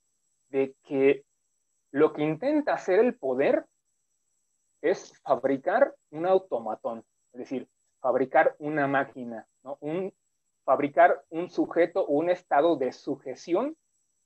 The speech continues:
eh, que sea obediente, que sea eficaz y que además sea adaptable.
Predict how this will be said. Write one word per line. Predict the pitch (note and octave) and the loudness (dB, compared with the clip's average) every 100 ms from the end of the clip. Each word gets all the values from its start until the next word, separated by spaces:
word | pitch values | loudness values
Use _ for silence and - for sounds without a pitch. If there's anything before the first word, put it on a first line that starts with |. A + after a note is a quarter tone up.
| _ _ | _ _
eh, | _ _ _ - | _ _ _ -14
que | B2+ | -10
sea | D3 C#3+ D3+ E3+ - | -2 2 2 0 -6
obediente, | - G#2+ A#2+ D#3 A3+ C4 D#4+ E4+ _ _ _ _ - | -14 -8 -6 -2 -2 -2 -4 -10 _ _ _ _ -14
que | B2+ | -10
sea | - C#3+ D3+ E3+ - _ | -2 0 2 2 -2 _
eficaz | A#2 - A#2+ G3 D4 - - _ _ _ _ _ | -20 -18 -8 -4 -4 -6 -20 _ _ _ _ _
y | D#3+ D#3 | -12 -8
que | C#3 | -6
además | B2+ B2 C#3 E3 - | -4 -2 -2 -4 -8
sea | _ - - - - | _ -2 -2 -2 -8
adaptable. | A2 G2 _ A#2+ - | -20 -20 _ -10 -10